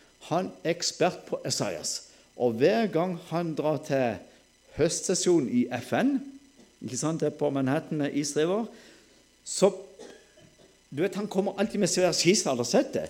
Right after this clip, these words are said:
Svær, og så står han og peker på, Iran er kommet dit med nuclear, og Hezbollah har, eh, over hundre tusen raketter i Libanon. De kan pepres med raketter. Irans presteskap står bak, og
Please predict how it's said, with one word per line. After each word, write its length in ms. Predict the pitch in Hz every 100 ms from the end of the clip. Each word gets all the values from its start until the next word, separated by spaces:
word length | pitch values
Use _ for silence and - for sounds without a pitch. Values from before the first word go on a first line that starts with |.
| -
Svær, 340 | - 175 247 233
og 80 |
så 140 | 208 196
står 100 | 208
han 80 | 202
og 40 |
peker 280 | 214 214 214
på, 100 | 185 185
Iran 320 | 151 196 202
er 80 | 196
kommet 240 | 196 190
dit 260 | 185 151 - - - - -
med 120 | 139 156
nuclear, 540 | 175 175 170 139 95 - - -
og 380 | 123 120 101 - -
Hezbollah 600 | 165 165 160 196 190 185 165
har, 240 | 165 160 - - - _ -
eh, 80 | - - _ _ _ _ _ -
over 240 | 196 208 180
hundre 240 | 208 202
tusen 320 | 185 190 185
raketter 380 | 170 165 165 160
i 40 | 151
Libanon. 440 | 147 143 117 107
De 100 | 139
kan 200 | - 175
pepres 500 | - 214 214 208 -
med 320 | 190 180 170 139
raketter. 520 | 151 135 120 - 85 - - _ _ _
Irans 360 | 131 147 165 160
presteskap 560 | - 151 160 - 139 -
står 200 | - 131
bak, 240 | 120 - 117
og 200 | 110